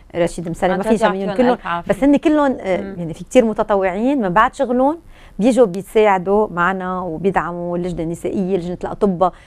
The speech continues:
Speaker 1: يعني في عدة لجان كله تطوع، ومن بعد، آه، أشغالهم بيجوا بيدعموا نشاطات الجمعية، والكل مدعو لكان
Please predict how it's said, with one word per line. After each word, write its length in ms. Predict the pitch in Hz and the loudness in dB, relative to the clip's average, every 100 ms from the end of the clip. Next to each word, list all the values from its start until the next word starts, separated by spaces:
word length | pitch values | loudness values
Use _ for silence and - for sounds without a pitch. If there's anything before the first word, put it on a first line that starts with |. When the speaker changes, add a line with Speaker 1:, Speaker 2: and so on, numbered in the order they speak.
| - - | -10 -4
Speaker 1:
يعني 200 | 180 180 | -4 -2
في 180 | 226 | 0
عدة 260 | 220 214 214 190 | 2 2 -2 -2
لجان 480 | 190 170 220 240 - - | -4 -2 0 -2 -2 0
كله 360 | 277 262 269 - _ - | 4 6 6 2 _ -4
تطوع، 440 | 208 214 240 254 240 | -2 2 4 4 2
ومن 300 | 190 185 180 | 0 -2 2
بعد، 400 | 214 233 240 165 170 | 4 4 0 -2 0
آه، 500 | 165 156 151 147 151 | 2 2 -2 -4 -6
أشغالهم 560 | 170 185 208 214 208 208 - - | -4 0 2 2 -2 -6 -14 -4
بيجوا 260 | 190 196 202 | -2 2 0
بيدعموا 480 | 180 180 180 175 175 | 0 -4 -2 -2 -2
نشاطات 400 | 165 165 180 175 | -6 -4 -4 -6
الجمعية، 460 | 160 147 143 - - - - 175 | -8 -10 -10 -12 -14 -18 -8 -4
والكل 380 | 185 277 294 | 0 4 6
مدعو 300 | 247 240 208 | 6 4 2
لكان 400 | 190 175 190 175 | 0 -2 -4 -8